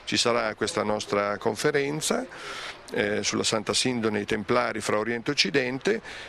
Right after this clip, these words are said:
eh, verrà preceduta il venerdì notte da una Santa Messa e da un'adorazione dei Cavalieri Templari Cattolici in veste. Fino a luna di notte ci sarà il Santissimo esposto,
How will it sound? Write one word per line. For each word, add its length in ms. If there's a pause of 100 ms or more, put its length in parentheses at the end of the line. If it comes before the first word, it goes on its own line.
eh, 320
verrà 260
preceduta 580
il 80
venerdì 460
notte 720
da 240
una 180
Santa 360
Messa 440
e 60
da 100
un'adorazione 1040
dei 160
Cavalieri 460
Templari 560
Cattolici 1000 (420)
in 180
veste. 580
Fino 360
a 20
luna 280
di 120
notte 340
ci 120
sarà 180
il 60
Santissimo 580
esposto, 680